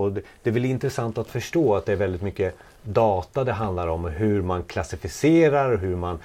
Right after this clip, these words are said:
behandlar data. Så data är ju centralt i machine learning. Utan data, så det är inte så att det är automatik bara så här, lös hudcancerfall och sen så är det, utan man måste ha data till det. Och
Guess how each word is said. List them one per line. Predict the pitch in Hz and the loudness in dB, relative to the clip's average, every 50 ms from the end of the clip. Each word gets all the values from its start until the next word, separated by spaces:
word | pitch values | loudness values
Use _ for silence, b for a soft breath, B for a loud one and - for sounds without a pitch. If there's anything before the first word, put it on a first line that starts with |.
| B B | B B
behandlar | B 95 95 95 - - 98 110 131 131 120 110 101 95 92 90 | B -4 -2 -2 0 0 0 0 0 0 0 2 2 2 2 0
data. | 87 85 107 101 87 80 76 - _ - 131 - - B B B B B B | 0 0 0 0 0 -2 -6 -6 _ -4 -4 -4 -4 B B B B B B
Så | - - 95 | -4 -4 -2
data | 92 90 127 123 113 107 98 - - - 147 | 2 2 6 6 6 6 4 2 2 2 4
är | 143 117 | 6 6
ju | 107 104 98 104 - | 4 4 2 0 -4
centralt | - - - 110 98 90 - 110 127 139 135 131 117 101 - | -12 -4 -2 -2 -2 -2 -2 2 4 4 4 4 2 0 -2
i | 101 | -4
machine | 90 90 90 85 - 92 85 87 | -2 -2 -4 -4 -4 -6 -4 -2
learning. | 85 82 82 82 85 90 95 | -2 0 0 0 0 0 0
Utan | 95 90 - 101 101 | -2 0 0 0 2
data, | 101 104 87 85 - - 92 87 | 2 2 2 0 0 -2 -4 -4
så | 80 - | -4 -6
det | - 85 95 | -6 -2 -2
är | 98 | -2
inte | 92 - 101 | -2 -4 -2
så | - 107 | 0 2
att | 90 82 82 - | 2 2 0 -2
det | - | -2
är | 85 85 | -2 0
automatik | 85 87 - - 95 87 87 - - 95 104 101 - - | 0 -2 -2 -4 -4 -4 -4 -4 -2 -2 -2 -4 -6 -2
bara | _ 95 85 80 82 85 | _ 0 0 0 -2 -4
så | - 90 | -2 -4
här, | 80 80 80 82 87 87 | -2 -2 -2 -4 -4 -4
lös | 92 98 98 95 90 - - | -2 0 0 0 0 0 -2
hudcancerfall | 104 95 87 - 98 90 85 - 85 - 104 98 92 90 82 80 80 | -4 -4 -2 -4 -6 -6 -4 -6 -2 -2 0 0 0 -2 -4 -8 -8
och | - 80 - | -10 -12 -12
sen | - 90 82 | -10 -12 -6
så | - 87 | -4 -2
är | 85 | -2
det, | 85 85 85 85 87 B B B B B B B B | 0 -2 -2 -4 -6 B B B B B B B B
utan | - - 101 95 | -2 0 0 2
man | 98 104 | 2 2
måste | 107 92 - 101 | 0 0 0 0
ha | 82 92 90 | 2 2 2
data | 87 92 95 85 80 - _ 117 110 | 4 2 2 2 0 -2 _ -4 -4
till | - - 98 - - | -4 -4 -8 -8 -8
det. | - - - B B B B B B | -10 -12 -14 B B B B B B
Och | - 117 107 98 92 - - - | -2 2 4 4 4 2 0 -8